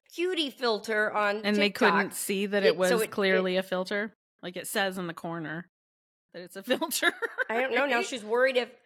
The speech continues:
Speaker 1: are you okay health-wise?
Speaker 2: Did she think you were jaundiced
Speaker 1: As if she
Speaker 2: or
Speaker 1: really cares.
Speaker 2: something? <laughs>
Speaker 1: I don't know. I, I, maybe. I mean, what, what disease do you get that tans you?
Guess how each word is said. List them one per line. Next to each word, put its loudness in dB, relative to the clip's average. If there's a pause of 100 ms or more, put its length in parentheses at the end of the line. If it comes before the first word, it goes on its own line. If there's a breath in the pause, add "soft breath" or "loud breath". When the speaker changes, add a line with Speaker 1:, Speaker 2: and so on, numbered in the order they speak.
(200)
Speaker 1:
are 2
you 0
okay 2 (240 soft breath)
health-wise? -4
Speaker 2:
Did -2
she 0
think 0
you -2
were 2
jaundiced 0
Speaker 1:
As 0
if -4
she -4
Speaker 2:
or -4
Speaker 1:
really 2
cares. 2
Speaker 2:
something? -8
<laughs> -12
Speaker 1:
I 2
don't -2
know. -4
I, 0 (100)
I, 0 (100)
maybe. -4 (280)
I 2
mean, -2 (160)
what, 0 (100)
what 0
disease -8
do -10
you -4
get 0
that -12
tans -2
you? -4